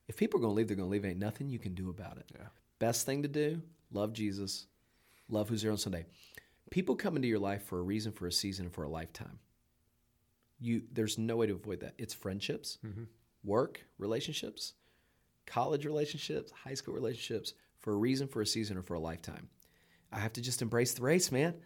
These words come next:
Speaker 1: I just have to know it.
Speaker 2: Mm-hmm.
Speaker 1: I just have to live in the now. This is the thing, man. One of the things God's been just hitting me about this year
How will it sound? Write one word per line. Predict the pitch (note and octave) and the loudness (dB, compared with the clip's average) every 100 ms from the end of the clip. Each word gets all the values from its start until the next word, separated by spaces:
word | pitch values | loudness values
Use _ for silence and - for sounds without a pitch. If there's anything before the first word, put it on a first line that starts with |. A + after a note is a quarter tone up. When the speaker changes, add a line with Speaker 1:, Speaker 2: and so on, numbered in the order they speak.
| - _ | -20 _
Speaker 1:
I | - | 0
just | B2+ | 2
have | C#3+ C#3 | 2 0
to | C3 | 4
know | C3+ G#3 | 4 4
it. | E3 - _ - | 2 -8 _ -12
Speaker 2:
Mm-hmm. | G#2+ A#2 - _ | -10 -10 -14 _
Speaker 1:
I | B2+ | -2
just | D3 | 2
have | F3 F3 | 0 0
to | |
live | A#2+ B2 C3 B2+ | 0 4 4 2
in | C3+ | 0
the | |
now. | C3 C#3 E3 - - - _ | 2 2 0 -2 -10 -20 _
This | E3+ E3+ | 2 4
is | G#3+ - | 2 0
the | C3+ | -2
thing, | C3+ C3 B2 A2+ | -2 -2 -2 -4
man. | A#2 A2+ | -4 -2
One | A#2 D3+ | -2 -2
of | |
the | B2+ | -2
things | G#2 | -4
God's | G#2+ A2 G#2 | -6 -8 -8
been | G2 | -10
just | F#2 - - | -8 -12 -6
hitting | A#2 A2 | -6 -4
me | A2 B2 | -6 -10
about | A#2 B2 | -10 -12
this | - G#2 - | -10 -8 -6
year | G2 F#2 | -6 -6